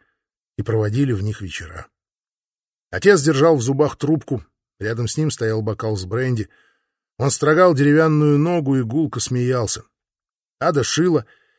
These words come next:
и оба старались развеселить Гарика. Возможно, именно потому, что они пытались сделать это сознательно,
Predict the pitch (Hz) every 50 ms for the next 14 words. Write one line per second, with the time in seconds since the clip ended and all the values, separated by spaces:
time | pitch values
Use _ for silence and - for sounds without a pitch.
0 | _ _ _ - 120 120 185 165 151 - - 135 120 131 147 147 139 113 - -
1 | 117 120 117 127 120 - - 117 120 120 107 98 101 101 92 90 90 - - -
2 | - _ _ _ _ _ _ _ _ _ _ _ _ - 101 107 151 196 185 175
3 | 196 - - 190 202 196 185 175 170 - 151 143 151 151 156 170 143 - - 143
4 | 139 147 151 127 - 135 113 160 151 147 139 123 110 110 131 151 151 139 131 110
5 | - 131 - 120 - - 123 113 98 147 170 165 139 - 131 117 101 -